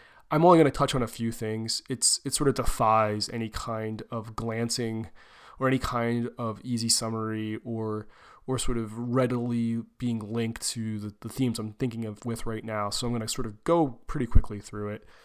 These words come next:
It has, again, it continues the strain of really gorgeous nature poetry that I was talking about earlier in this episode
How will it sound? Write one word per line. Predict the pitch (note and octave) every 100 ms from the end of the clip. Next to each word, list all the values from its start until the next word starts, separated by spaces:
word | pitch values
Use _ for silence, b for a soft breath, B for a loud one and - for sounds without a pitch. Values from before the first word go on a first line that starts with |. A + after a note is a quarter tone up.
| b b _
It | E3
has, | E3+ F3+ D3+
again, | E3 F3+ E3
it |
continues | - D#3 - A#3+ A#3 C3
the |
strain | C3+ - - C3 B2+ C#3 C#3+
of | C#3 C3+ A2+ A2+ G#2+ - - - -
really | C3 C#3+ D3
gorgeous | A#2 A#2 A#2+ A#2+ B2 - - b b b b b b b _ _
nature | C3 B2 B2 C#3
poetry | - C#3 C#3 - D#3 D3+
that | B2+ - _ _ -
I | B2
was | A#2
talking | - A#2 C#3
about | A#2 A#2+ A#2
earlier | B2+ A#2+
in | A#2+
this | A#2
episode | C3+ - - B2 A#2 A2+ A#2